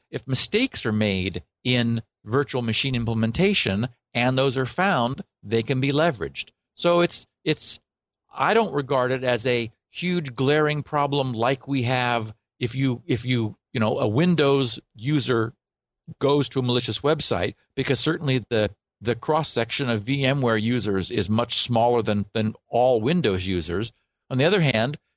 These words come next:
many people are using V M ware specifically for the security encapsulation it provides,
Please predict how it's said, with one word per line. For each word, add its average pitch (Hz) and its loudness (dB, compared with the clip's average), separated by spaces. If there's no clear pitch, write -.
many 160 0
people 151 -2
are 131 2
using 131 0
V 135 0
M 151 2
ware 120 2
specifically 123 -2
for 135 -2
the 127 -4
security 127 0
encapsulation 120 -2
it 95 -6
provides, 95 -2